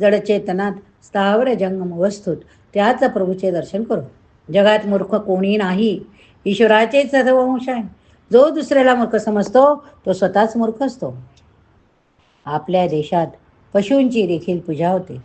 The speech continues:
भैरवनाथाचे वाहन कुत्रा, शीतलादेवीचे वाहन गाढव, म्हणून कुत्रे वा गाढव हे तिरस्कार्य का नाहीत. ईश्वर चैतन्य रूपाने सर्वांमध्ये आहे, म्हणून तुम्ही असा अभ्यास करा की आपली प्रत्येक क्रिया भक्तियुक्त,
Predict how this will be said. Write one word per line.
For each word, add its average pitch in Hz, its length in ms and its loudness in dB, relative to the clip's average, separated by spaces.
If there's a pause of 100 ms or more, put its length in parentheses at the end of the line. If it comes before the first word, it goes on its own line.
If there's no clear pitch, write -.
(320)
भैरवनाथाचे 269 840 2
वाहन 240 260 -2
कुत्रा, 226 460 -2 (560)
शीतलादेवीचे 262 800 2
वाहन 240 360 0
गाढव, 202 480 2 (380)
म्हणून 226 260 0
कुत्रे 220 380 0
वा 208 160 4
गाढव 185 360 0
हे 220 100 0
तिरस्कार्य 175 800 -4
का 170 160 -8
नाहीत. 165 400 -8 (540)
ईश्वर 170 420 -4
चैतन्य 196 580 -2
रूपाने 185 460 -2
सर्वांमध्ये 240 640 2
आहे, 175 200 0 (380)
म्हणून 311 280 2
तुम्ही 262 160 0
असा 226 180 2
अभ्यास 185 320 -2
करा 175 220 2
की 247 340 -2 (260)
आपली 190 320 -2
प्रत्येक 196 500 0
क्रिया 190 500 2 (340)
भक्तियुक्त, 220 680 0